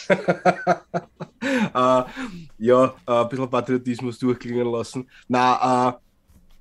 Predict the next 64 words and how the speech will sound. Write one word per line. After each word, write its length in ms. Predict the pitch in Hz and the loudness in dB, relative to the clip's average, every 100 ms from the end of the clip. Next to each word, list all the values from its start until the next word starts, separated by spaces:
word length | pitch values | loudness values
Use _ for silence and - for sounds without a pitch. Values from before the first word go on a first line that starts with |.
| - | -10
ich, 280 | 156 165 165 | -6 -6 -6
ich 120 | 165 | -6
würd 180 | 160 170 | -4 -2
auf 120 | 160 147 | -4 -4
alle 160 | 156 | -6
Fälle 260 | 156 160 156 | -4 -6 -4
sagen, 560 | 160 147 151 127 131 _ _ _ | -2 -2 -2 -8 -16 _ _ _
es 200 | 123 - | -14 -2
wäre 140 | 131 | -2
vielleicht 380 | 131 139 135 - | 0 -2 -2 -6
kein 200 | - 123 | -4 -4
Fehler, 920 | - 127 135 139 135 117 135 123 123 | 0 0 2 2 0 -4 -6 -4 -4
äh, 40 | 117 _ _ | -6 _ _
ich 120 | 135 123 | -10 -4
bin 160 | 127 | -4
da 320 | 131 131 127 | 0 2 2
bei 180 | 120 123 | 0 -4
Pierre, 320 | 110 107 113 | -6 -4 -4
dass 180 | 120 120 | -4 -6
die 80 | 127 | -6
Linebacker, 680 | 113 107 123 120 127 117 117 - - _ | -6 -6 -6 -6 -4 -4 -4 -10 -20 _
man 120 | 117 | -4
hört 220 | 107 110 - | -2 -2 -2
da 60 | |
wirklich 260 | 113 110 110 | -4 -6 -8
nicht 160 | 107 104 | -8 -6
wirklich, 260 | 104 101 | -6 -6
dass 140 | 101 107 | -10 -8
unzufrieden 520 | 107 101 95 98 95 | -8 -8 -10 -8 -6
werden 140 | 95 | -6
mit 160 | 92 87 | -6 -8
den 80 | 90 | -8
Linebacker, 480 | 85 90 90 - 95 | -8 -10 -12 -8 -6
ja? 220 | 101 104 | -6 -8
Sondern, 460 | - 104 104 104 104 | -8 -6 -4 -4 -4
äh, 280 | 104 101 - | -4 -4 -6
das 180 | - | -10
ist 160 | 110 - | -12 -6
die, 340 | 110 110 110 107 | -4 -2 -4 -6
die 120 | 110 | -10
Position, 480 | 117 110 110 110 107 | -10 -10 -8 -6 -4
wo 80 | 107 | -4
man 280 | 110 110 | -4 -4
eigentlich 300 | 85 104 110 | -6 -10 -8
am 100 | 107 | -8
wenigsten 420 | 98 113 110 - 95 | -6 -6 -8 -12 -8
hört 200 | 101 110 | -6 -6
oder 340 | 101 104 98 | -6 -6 -6
wo 80 | 95 | -8
es 100 | - | -10
ganz 220 | 101 101 | -10 -10
still 260 | - 110 107 | -10 -8 -8
ist, 120 | 98 | -8
wo 80 | 101 | -8
man 140 | 101 | -6
immer 140 | 101 98 | -6 -8
sagt, 220 | 101 - | -12 -12
da 40 | |
braucht 340 | 92 98 101 - | -8 -6 -6 -10
man, 80 | 107 | -10
da 120 | 98 | -8
würde 160 | 104 | -8
man 100 | 110 | -10
brauchen. 320 | 104 101 101 | -8 -10 -10